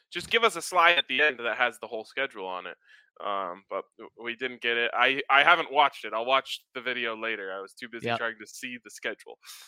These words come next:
Speaker 2: <laughs>
Speaker 1: Um,
Speaker 2: Me too. <laughs>
Speaker 1: <laughs> uh, I heard there's a Scooter Elway appearance.
Speaker 2: Wow,
Speaker 1: Um,
Speaker 2: that's beautiful.
Speaker 1: yes, exactly. Um, yeah, like Henry saying, like,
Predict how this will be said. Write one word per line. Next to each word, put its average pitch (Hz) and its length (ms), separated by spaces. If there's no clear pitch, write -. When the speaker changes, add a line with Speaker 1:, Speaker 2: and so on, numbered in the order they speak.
Speaker 2:
<laughs> 190 80
Speaker 1:
Um, 202 520
Speaker 2:
Me 202 180
too. 175 480
<laughs> - 60
Speaker 1:
<laughs> - 240
uh, 202 140
I 143 360
heard 156 240
there's 139 160
a 120 60
Scooter 151 500
Elway 139 380
appearance. 135 800
Speaker 2:
Wow, 147 520
Speaker 1:
Um, 135 60
Speaker 2:
that's 127 160
beautiful. 131 880
Speaker 1:
yes, 120 540
exactly. 110 640
Um, 104 400
yeah, 139 260
like 127 160
Henry 151 260
saying, 135 200
like, 120 120